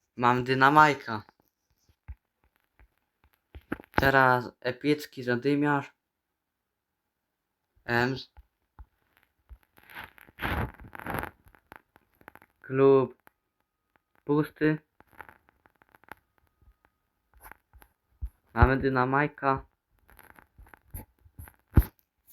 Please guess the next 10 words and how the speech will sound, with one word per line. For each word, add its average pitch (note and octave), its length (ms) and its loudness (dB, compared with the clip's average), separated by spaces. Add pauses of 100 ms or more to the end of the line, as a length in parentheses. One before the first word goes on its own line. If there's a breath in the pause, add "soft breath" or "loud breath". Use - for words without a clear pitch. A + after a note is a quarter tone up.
(1000)
To B2+ 160 6
jest, - 260 -2 (960)
ogólnie C3+ 340 0
to C3 340 2 (3500)
gramy D#3 480 4
chyb-, - 280 -10 (280)
dalej. G#2 480 0 (1800)
Trzynaście C3 460 -4
minut B2 280 -2
odcinka. A2+ 580 -10